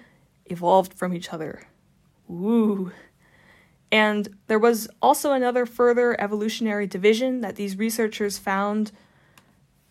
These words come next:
through their genome sequencing. They found that about fifty million years ago, so sixteen million years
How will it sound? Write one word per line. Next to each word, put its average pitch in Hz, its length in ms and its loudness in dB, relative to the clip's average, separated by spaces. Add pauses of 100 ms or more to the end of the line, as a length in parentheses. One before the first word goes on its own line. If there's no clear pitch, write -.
(140)
through 254 280 -2
their 233 140 4
genome 208 400 -2
sequencing. 285 640 -8 (240)
They 220 240 -2
found 220 520 0
that 196 140 2
about 196 380 2
fifty 392 360 -2
million 190 320 -2
years 170 200 -6
ago, 208 300 -8 (140)
so 196 340 -6
sixteen 247 500 -6
million 233 340 0
years 220 380 -2